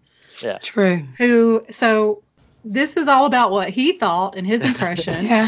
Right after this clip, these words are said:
Speaker 3: <laughs>
Speaker 2: Uh, but I'm just saying.
Speaker 3: And I am fascinated by that.
Speaker 2: <clears throat>
Speaker 3: And, and I think, you know,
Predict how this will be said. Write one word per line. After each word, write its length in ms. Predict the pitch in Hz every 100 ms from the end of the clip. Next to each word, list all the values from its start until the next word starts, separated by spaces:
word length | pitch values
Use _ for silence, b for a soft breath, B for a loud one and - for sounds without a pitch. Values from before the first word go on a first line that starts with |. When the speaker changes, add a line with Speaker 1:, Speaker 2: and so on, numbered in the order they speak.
| -
Speaker 3:
<laughs> 720 | 320 403 381 403 349 320 - 339 277
Speaker 2:
Uh, 60 |
but 120 | 320 277
I'm 220 | 269 440
just 200 | 359 269
saying. 200 | 294 247 233
Speaker 3:
And 420 | 285 277 277 269 -
I 380 | 262 277 311 311 262
am 200 | 262 247
fascinated 720 | 294 311 392 381 254 208 175
by 240 | 180 175
that. 440 | 170 160 180 226 -
Speaker 2:
<clears throat> 120 | 233
Speaker 3:
And, 340 | 214 208 214 -
and 140 | 226 233
I 120 | 262
think, 480 | 269 269 254 _ _
you 140 | 277 339
know, 360 | 294 294 339